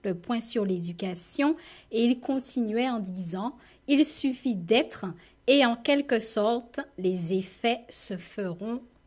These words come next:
voir. » Voilà. Donc, en tout cas, merci, euh, beaucoup à tous ceux, donc, qui nous, qui nous ont partagé, euh, leur compréhension, leur ressenti, les commentaires et puis les questions qui émergeaient par rapport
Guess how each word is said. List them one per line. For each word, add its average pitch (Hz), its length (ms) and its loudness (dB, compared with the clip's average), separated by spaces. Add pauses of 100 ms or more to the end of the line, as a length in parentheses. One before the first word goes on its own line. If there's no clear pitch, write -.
(100)
voir. » 151 880 -12 (140)
Voilà. 175 460 -4 (340)
Donc, 202 160 -8
en 233 80 0
tout 254 160 -4
cas, 240 200 -2
merci, 240 760 -2
euh, 214 160 -2
beaucoup 214 580 -2
à 170 280 -6
tous 240 200 -4
ceux, 285 340 -2 (340)
donc, 190 180 -8
qui 214 100 -8
nous, 202 320 -6
qui 202 160 -8
nous 190 260 -6
ont 202 120 -8
partagé, 233 960 -2 (300)
euh, 185 120 -2
leur 175 240 -6
compréhension, 185 680 -8
leur 185 220 -6
ressenti, 180 760 -6
les 196 140 -4
commentaires 269 920 0
et 185 100 -4
puis 202 180 -8
les 185 100 -2
questions 202 460 -6
qui 220 200 -8
émergeaient 196 520 -6
par 190 240 -10
rapport 185 520 -6